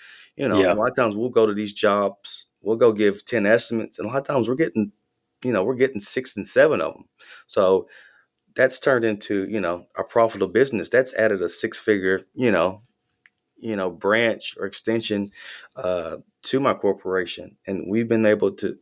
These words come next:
Speaker 1: to be, do well with it. Uh, we're looking to grow with it, and that just shows that, you know, with, with patience, with hard work, um, dedication, you know, and having the end goal in mind, you can really turn,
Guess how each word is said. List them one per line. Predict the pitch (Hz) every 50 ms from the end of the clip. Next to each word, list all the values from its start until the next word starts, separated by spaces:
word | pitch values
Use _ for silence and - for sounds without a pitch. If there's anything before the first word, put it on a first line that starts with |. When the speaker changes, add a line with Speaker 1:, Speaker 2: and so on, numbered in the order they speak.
| _ -
Speaker 1:
to | - - 87 87 - _ _ _
be, | - 104 104 101 98 - _ - 98
do | 92 110 101
well | 90 95 98 104 110 117
with | 120 120 117 117 -
it. | 127 - - _ _ _ _ - - _ _ _ - -
Uh, | 92 87
we're | 92 101
looking | 104 101 98 - 101 90
to | 87
grow | 85 - - 85 87 95 107 110
with | 110 110 110 107 -
it, | 113 110 - - _ - - _ _ _ - - -
and | 101 98 98 98 98 98 92 -
that | - 101 120 120
just | - - 120 113 - -
shows | - 113 110 107 107 104 95
that, | 101 98 80
you | 101 98
know, | 82 82
with, | 82 82 71
with | 80 87 -
patience, | - - 110 117 117 - - 120 113 107 101 -
with | - 87
hard | - 98 101 104 104 98
work, | 98 98 98 98 95 92 - _ _ _ _ _ _ _ _ _ _ _ _ _ - -
um, | 90 85 85 82 80 80 80 73 76 82
dedication, | 85 98 107 110 104 - - 104 98 98 95 - - 95 90 85 87 85 _ _ _ _ _ _ _ _ _
you | - 107 101
know, | 95 85 82 82 80 78
and | - 87 90 85
having | 98 104 101 95 98 95
the | 92 87 -
end | - 98 101 101 92
goal | 98 95 92 92 90
in | 82 80
mind, | 85 92 98 101 95 85 85 92 98
you | 113
can | 113 120 117
really | 92 95 104 107 104 98 98
turn, | 98 98 - 95 92 90 90 87 87